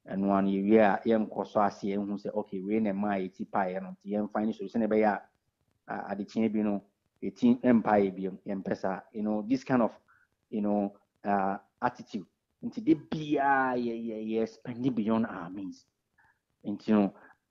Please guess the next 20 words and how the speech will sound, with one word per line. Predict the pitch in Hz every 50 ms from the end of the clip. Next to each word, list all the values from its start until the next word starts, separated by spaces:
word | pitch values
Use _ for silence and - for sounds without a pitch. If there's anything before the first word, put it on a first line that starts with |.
| -
ama | - 113 117 123 127 131 -
some | - - 139 135
of | 127 117 107 98
the | 113 107 104 98 98 - _ _ _ _ _ _ _ _ _ _ _ _ _ _ _ _ -
nneɛma | 120 107 110 120 127 127 123 120 123 123 123 123 120 120 120
insurance | 110 104 - - - 127 123 120 117 117 110 113
a, | 113 101 92 92 - _ _ -
you | 104 101
know, | 104 104 101
because | 101 98 110 104 95 - _ -
ni-, | 110 117 123 131 131 120 113
we | 127 135
nyina | 143 135 131 120 110 104
insurance, | 104 110 - - 101 95 104
reserve | 120 123 117 110 113 104 104 104 101
and | 104 101 104
all | 107 117 117 113 113
these | 110 113 110
things | - 110 104 98 92
are | 98 92